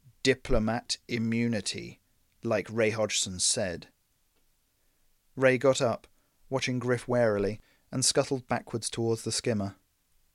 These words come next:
The alien, impassive, watched him go.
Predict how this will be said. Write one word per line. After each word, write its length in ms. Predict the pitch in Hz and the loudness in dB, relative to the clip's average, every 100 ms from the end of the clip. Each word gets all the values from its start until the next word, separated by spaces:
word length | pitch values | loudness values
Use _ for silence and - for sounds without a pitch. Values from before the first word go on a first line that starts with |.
| _ - | _ 2
The 120 | 127 | 4
alien, 580 | 127 117 107 127 139 - | 6 4 0 -2 -6 -10
impassive, 720 | 117 117 - 120 104 110 120 _ _ | -8 -6 -4 -2 -2 -4 -6 _ _
watched 280 | 123 123 - | -4 -2 -2
him 120 | 123 | 0
go. 320 | 127 139 113 | 2 4 2